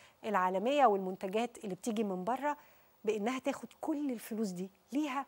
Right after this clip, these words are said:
ولعيلتها؟ يعني سؤال كبير بصراحة، أنا محتاجة أفهم في هذا الموضوع الأبعاد، وخصوصًا المطلعين على الكواليس واللي هم جزء من هذا الحدث. أحد الضحايا في هذا الملف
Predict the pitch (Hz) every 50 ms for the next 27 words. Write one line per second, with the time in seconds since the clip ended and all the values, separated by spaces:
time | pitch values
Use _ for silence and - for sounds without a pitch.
0 | _ - 240 254 254 233 220 202 202 208 - - - - _ _ _ _ _ _
1 | _ _ _ _ _ _ _ _ - - 220 220 240 240 - - - 269 294 359
2 | 370 - - 233 208 214 196 170 175 - - 180 175 165 - - - - - -
3 | - - - 277 320 349 339 320 311 - - 240 233 - - - 294 285 285 -
4 | 285 - 269 262 233 208 208 220 - - - - - 269 262 254 - - - 240
5 | 262 226 247 220 214 190 190 196 240 269 269 214 208 180 185 214 269 262 233 247
6 | - - - - 370 359 - - 294 285 277 - - - - - - - - 254
7 | 262 254 254 262 - - 262 247 240 220 240 302 330 302 233 214 233 262 269 269
8 | 262 - - - - - 233 233 220 - - 247 240 240 240 247 254 233 208 156
9 | - - - - - _ - - - 226 220 208 196 247 277 277 269 254 233 -
10 | 247 185 196 285 277 220 220 - - - - - 220 220 220 202 190 226 233 220
11 | 220 220 214 214 185 - - 175 175 185 - - - - - - - - 330 -
12 | 330 247 247 196 190 196 - 247 262 302 330 349 320 - 240 208 202 247 269 233
13 | 240 214 196 185 185 208 294 - - -